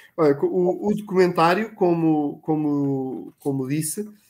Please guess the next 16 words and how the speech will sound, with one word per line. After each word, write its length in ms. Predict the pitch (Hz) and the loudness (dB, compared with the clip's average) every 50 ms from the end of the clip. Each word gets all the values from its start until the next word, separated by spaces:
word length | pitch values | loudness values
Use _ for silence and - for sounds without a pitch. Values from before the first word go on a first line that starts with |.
| _ _ _ - | _ _ _ 0
eh, 200 | 151 143 143 139 | 2 2 2 2
foi, 580 | 143 - - 147 147 143 139 139 135 139 139 | 0 -2 0 2 2 2 2 2 0 -2 -6
foi 240 | 139 - - 147 143 | -8 -4 -2 0 0
importante 640 | 143 143 143 - - - 147 143 143 143 143 - - _ _ | 0 -2 -4 -8 -4 0 0 0 0 0 -6 -12 -18 _ _
porque 600 | - 143 139 143 - 151 143 139 139 143 - - | -10 -10 -10 -8 -4 -2 -2 -2 -2 -4 -6 -6
encontramos 440 | - 143 147 156 143 143 151 143 143 | -6 -4 -2 -2 -2 0 -2 -2 0
ali 100 | 151 151 | -2 -2
os 80 | 151 147 | -2 -4
testemunhos 720 | - - - - 151 151 147 147 143 135 139 - - _ _ _ _ _ _ _ _ _ | -8 -12 -10 -4 -2 -2 0 0 0 -2 -4 -8 -16 _ _ _ _ _ _ _ _ _
de, 680 | - 131 139 143 139 139 139 135 135 131 131 127 127 120 | -6 -2 2 4 4 6 6 6 4 4 2 2 0 -2
de 100 | 123 127 | -4 -6
várias, 480 | - 143 139 135 127 131 135 139 135 139 | -2 0 0 0 2 0 0 -2 -2 -4
de 60 | - | -6
várias 240 | - 139 127 127 123 | -4 -4 -4 -4 -4
pessoas 400 | - - - - 175 208 214 208 | -8 -8 -2 2 4 4 4 4
que 80 | 208 | 0